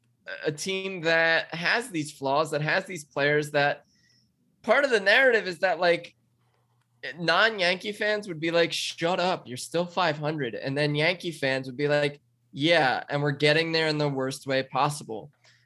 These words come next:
But now the pieces are starting to click. We've just talked about how the hitters could be good enough to rotate out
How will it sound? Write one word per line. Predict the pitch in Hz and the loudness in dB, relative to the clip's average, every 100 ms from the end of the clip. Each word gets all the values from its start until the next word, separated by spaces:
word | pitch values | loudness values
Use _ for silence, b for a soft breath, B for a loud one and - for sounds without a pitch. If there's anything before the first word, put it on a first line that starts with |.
| b | b
But | 170 165 | -2 2
now | 185 247 | 4 2
the | 247 | 0
pieces | 254 233 254 214 | -4 -10 -8 -6
are | 180 | -6
starting | - 190 185 170 147 | -2 2 4 4 0
to | |
click. | 139 - 208 220 151 143 143 | -4 -6 2 4 4 0 -8
We've | 151 156 151 | -2 -2 -2
just | 196 - | -8 -8
talked | - 202 214 208 | -8 -2 -2 -2
about | 226 190 185 | 0 0 0
how | 175 160 | 0 0
the | 147 | 2
hitters | 156 175 165 - | 2 0 -4 -6
could | - 156 | -8 -4
be | 151 151 151 | 2 4 2
good | 147 160 | 0 0
enough | 175 165 | 0 0
to | 151 151 | -2 0
rotate | 151 147 147 | 0 2 0
out | 151 165 175 | 2 2 0